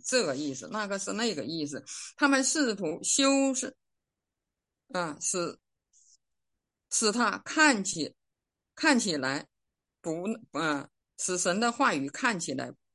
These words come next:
不是那么直接。其实神的话语非常直接，没有隐藏任何东西。如果你想误解，你必须得到帮助。问题是，人们得到了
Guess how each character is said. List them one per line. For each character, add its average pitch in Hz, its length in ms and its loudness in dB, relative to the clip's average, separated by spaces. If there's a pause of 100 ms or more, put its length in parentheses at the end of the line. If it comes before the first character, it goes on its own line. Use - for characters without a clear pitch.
(100)
不 151 200 -2
是 202 140 -2
那 180 100 0
么 147 160 -2
直 147 260 -8
接。 151 300 -4 (1040)
其 302 160 2
实 269 160 2
神 240 280 6
的 269 120 8
话 269 240 4
语 151 140 0
非 269 240 4
常 190 220 2
直 156 180 -6
接， 139 320 -4
没 175 220 2
有 220 120 4
隐 143 220 0
藏 135 260 -2
任 240 220 4
何 160 140 0
东 139 240 -2
西。 139 120 -6 (200)
如 233 260 2
果 196 240 0 (120)
你 208 300 4
想 196 320 4
误 151 200 -4
解， 131 200 -4 (280)
你 156 200 2
必 254 200 4
须 160 240 2
得 135 320 -2
到 180 160 2
帮 139 260 0
助。 156 220 -8
问 254 160 2
题 180 180 0
是， - 240 -4 (420)
人 214 220 6
们 226 240 4
得 202 260 6
到 254 200 8
了 180 180 -2